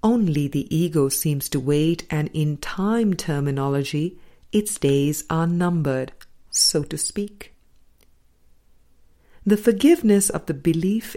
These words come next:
in linear time is the end of the illusion. Jesus says, "Why wait for heaven?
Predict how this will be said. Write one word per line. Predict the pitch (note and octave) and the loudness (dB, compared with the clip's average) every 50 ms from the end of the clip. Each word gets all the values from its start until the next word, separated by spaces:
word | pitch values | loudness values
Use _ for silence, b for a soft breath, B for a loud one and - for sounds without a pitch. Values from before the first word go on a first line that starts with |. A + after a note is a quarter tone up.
| - - | -6 -4
in | D#3 D#3 D3 D3 D#3 | -2 -2 0 0 2
linear | D#3+ F#3+ G3+ G3 F3 D#3+ D#3 | 2 4 4 4 2 0 0
time | D#3+ - - F3 E3 E3+ F3 F3+ F#3 F#3+ | -4 -6 -6 -4 -2 -2 0 -2 -2 -2
is | - F3 D#3+ - | -4 -4 -4 -2
the | - D#3 - - - | -4 -4 -4 -4 -4
end | D3+ E3 F#3 G3+ G#3+ A3 G#3+ | -2 -2 0 0 0 0 2
of | A#3 A3 A3+ - | 0 0 -2 0
the | - A3 G#3+ G#3+ | 0 0 0 0
illusion. | G3 F3+ D3+ D3 C#3 C#3 C3+ C3+ - - - - C#3 - - - - - - - - - - _ _ _ _ _ _ _ _ _ _ _ - - _ _ _ _ _ _ _ _ _ _ _ _ _ _ _ - D3 | 0 0 0 -2 -2 -2 -4 -6 -8 -10 -12 -14 -16 -18 -20 -20 -20 -20 -20 -20 -20 -20 -20 _ _ _ _ _ _ _ _ _ _ _ -20 -20 _ _ _ _ _ _ _ _ _ _ _ _ _ _ _ -6 -4
Jesus | C3 D3 D3+ C#3+ - C3+ - - | 0 0 0 0 0 -4 -4 -2
says, | - - D3 C#3+ C#3+ D#3 E3+ - - - - - _ _ _ _ _ _ _ _ _ - _ _ - - | 0 0 0 0 0 -2 -2 -4 -6 -8 -10 -14 _ _ _ _ _ _ _ _ _ -20 _ _ -8 -2
"Why | G3 G3+ A3+ C4+ D4 D4 | 2 2 2 4 2 2
wait | C#4 G#3+ A3 A3 A#3 A#3 A3+ - | 2 4 6 6 4 4 0 -4
for | - - - F#3 E3+ | -8 -4 -4 -4 -2
heaven? | - F3 F3 F3 - C#3+ C#3 C#3+ | -2 -2 -4 -2 -2 -4 -6 -6